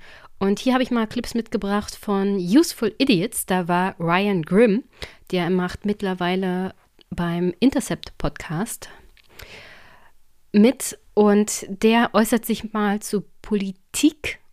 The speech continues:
und Geld in der Politik in den U S A mittlerweile und wo das herkommt und wo mittlerweile auch ein bisschen Umdenken ist. Und wenn man das gehört hat, fragt man sich, wie kann das sein, dass wenn das die Realität mittlerweile auch für die Demokratische Partei in der Mehrheit ist.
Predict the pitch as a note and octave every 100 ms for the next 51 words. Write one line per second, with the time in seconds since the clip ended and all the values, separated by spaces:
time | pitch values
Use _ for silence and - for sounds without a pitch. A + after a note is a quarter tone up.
0 | _ - G3 G3 G#3 - - F#3+ A#3 G#3
1 | G#3 G3 G3+ F#3+ A3+ - G3 G3+ G3+ -
2 | G3+ G3+ - F#3+ G3+ F#3 D#3+ D#3 E3+ G#3
3 | - - - _ - G3 G#3 G#3 F3+ -
4 | A#3+ - C#4 C4 - A3+ G3 A3 A3+ A3+
5 | A3 A#3 A3+ A3 G3+ - - - - D#4+
6 | F4+ F3+ D3+ D#3 F3+ C#4+ - - - -
7 | - G3+ G#3 G#3+ - - _ _ - G#3+
8 | G#3+ C4+ F4+ D#4+ E4 E4 G#3+ - A3 B3
9 | A#3 A#3 - - - F#3+ D4 A#3+ C#4 C4+
10 | - E3 D3+ G#3 - - - _ _ _
11 | - G3 - G3+ G3+ D#4 - - - _
12 | _ _ _ _ _ - C4 A#3 A#3+ A3+
13 | A3+ A3+ A3+ A3+ A3 G#3 G3+ - F#3 G#3
14 | F#3 G3 G3+ G3 - F#3+ G3 G3+ F3+ F3+
15 | E3+ F#3 E3 C3+ B2+ - - -